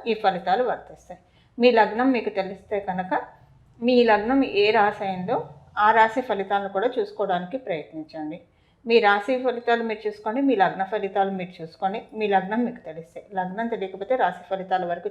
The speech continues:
చూసుకోండి, పె-, కంగారేం లేదు. రెండు తెలిస్తే రెండు చూసుకొని రెండిట్లో బ్యాలెన్స్ చేసుకోండి.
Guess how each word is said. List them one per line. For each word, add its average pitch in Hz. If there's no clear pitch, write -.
చూసుకోండి, 185
పె-, -
కంగారేం 180
లేదు. 151
రెండు 220
తెలిస్తే 254
రెండు 226
చూసుకొని 262
రెండిట్లో 254
బ్యాలెన్స్ 196
చేసుకోండి. 175